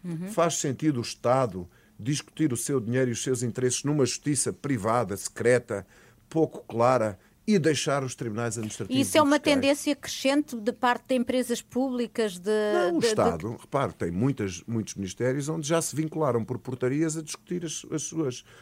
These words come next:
Speaker 2: os seus litígios nos tribunais arbitrais. O que os cidadãos têm que bater à porta dos governos é perguntar porque é que eles estão a fazer isto. Eu não sei, mas estou convencido que tem que haver aqui uma relação de causa e efeito. Porque, como é evidente,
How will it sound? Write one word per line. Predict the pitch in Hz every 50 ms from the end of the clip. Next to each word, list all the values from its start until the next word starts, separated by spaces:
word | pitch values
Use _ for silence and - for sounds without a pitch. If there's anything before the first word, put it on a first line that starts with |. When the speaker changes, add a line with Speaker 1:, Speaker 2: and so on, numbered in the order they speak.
| - -
Speaker 2:
os | - 139 131
seus | - 170 160 135
litígios | 123 143 143 127 - 165 160 151 165 160 156
nos | 165 156 -
tribunais | - 165 160 165 170 170 156 160
arbitrais. | 165 156 160 156 160 170 165 151 143 143 139 - - - - - - - - - - _ _ -
O | - 196
que | 185 175
os | 127 -
cidadãos | 175 147 139 135 131 143 139 131
têm | - 156 147 131 117
que | -
bater | 110 120 117 - 117
à | 107 101
porta | - - 107 95 95 104
dos | 92 98 104
governos | 98 107 101 123 135 131 135
é | 160 156
perguntar | 156 165 165 185 180 - 202 196
porque | 214 202 - 233
é | 220
que | - -
eles | 233 -
estão | - - 269
a | 233
fazer | - 247 226 226 254 247
isto. | 240 214 185 - - - _ _ _ _ - - _ -
Eu | - 143
não | 135 185 220
sei, | - 262 247 247 240 - _ _ _ _ _ _ _ _
mas | - - 135 117
estou | - - - 135 113
convencido | - 131 123 107 113 123 107 - - 151 151
que | - -
tem | 180 180
que | - 185
haver | 170 185 185
aqui | 180 185 -
uma | 196 196 202
relação | 185 190 190 180 - 190 190
de | 185 -
causa | - 196 190 180
e | 220
efeito. | 190 - 233 208 202 - - _ _ _ - - - _ -
Porque, | - 175 123 - - - - _ _ -
como | - 131 127 123 131
é | 131
evidente, | 123 104 117 113 92 107 92 87 - - 139 156